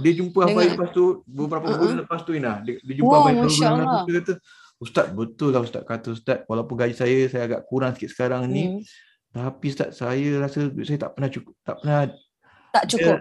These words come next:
Speaker 1: se-, ah, sementara tak, tak pernah tak cukup. Sentiasa
Speaker 2: Wah.
Speaker 1: ada. Tak macam dulu. Dulu asyik-asyik kurang je.
Speaker 2: Kan?
Speaker 1: Kan? Ah, jadi itu antara, antara, uh, perubahan yang dia buat lah, Ina.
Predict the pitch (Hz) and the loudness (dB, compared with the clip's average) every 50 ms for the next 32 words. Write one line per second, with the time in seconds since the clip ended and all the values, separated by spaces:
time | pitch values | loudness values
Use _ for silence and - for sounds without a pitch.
0 | - - _ - 165 - - 147 139 - 165 180 196 185 - - - - 160 185 | -2 -14 _ -2 -2 0 2 0 0 0 0 0 0 0 0 -2 -2 -2 0 0
1 | 185 143 123 120 - - - 117 - - - _ _ - 139 143 151 - 170 190 | 2 0 0 -4 -6 -4 -4 -4 -4 -4 -10 _ _ -4 -4 -2 2 4 6 6
2 | 202 196 196 190 190 185 180 - 104 101 92 87 104 147 151 165 160 160 160 156 | 6 4 4 2 0 0 0 0 -2 -2 -2 -2 -4 0 0 2 4 4 4 4
3 | 147 117 98 - _ _ - - - _ _ - - 160 180 220 220 196 180 - | 4 2 0 -4 _ _ -20 -20 -20 _ _ -8 -4 -2 0 4 4 2 4 4
4 | 196 165 175 165 - 170 - - - 185 185 185 185 180 180 180 175 175 175 175 | 2 2 2 0 0 -4 -4 -2 0 2 4 4 6 4 4 4 4 4 4 4
5 | 170 170 170 170 170 165 160 151 139 127 85 - - _ _ _ _ - - - | 4 4 2 2 0 0 -2 0 0 -2 -2 -2 -6 _ _ _ _ -20 -20 -20
6 | _ _ _ _ _ - 269 240 180 160 185 185 147 135 135 - - - - 185 | _ _ _ _ _ 0 2 2 4 2 0 -2 -4 -8 -10 -14 -14 -8 -6 -4
7 | 185 175 156 131 123 135 135 151 175 160 156 156 170 160 135 127 120 135 131 131 | -2 -2 0 0 0 0 0 0 -2 -4 -4 -6 -4 -4 -4 -4 -2 -2 -2 0
8 | 131 131 131 131 131 131 131 - - _ _ _ - 127 123 123 - 131 127 127 | 0 0 0 0 -2 -4 -6 -10 -16 _ _ _ -14 -14 -8 -4 -2 -2 -2 -2
9 | 127 127 127 127 127 127 127 - _ _ - - - 120 120 120 - - _ 175 | -2 -2 -2 -2 -4 -6 -10 -14 _ _ -20 -12 -8 -8 -8 -8 -10 -14 _ -18
10 | 156 143 131 135 135 135 123 127 123 117 113 110 110 110 110 107 110 110 110 107 | -10 -4 -4 -2 0 -2 0 0 0 0 0 0 0 -2 -2 -2 -4 -4 -4 -6
11 | - - - 113 104 104 107 107 110 104 101 | -6 -6 -6 -8 -8 -6 -6 -4 -4 -6 -8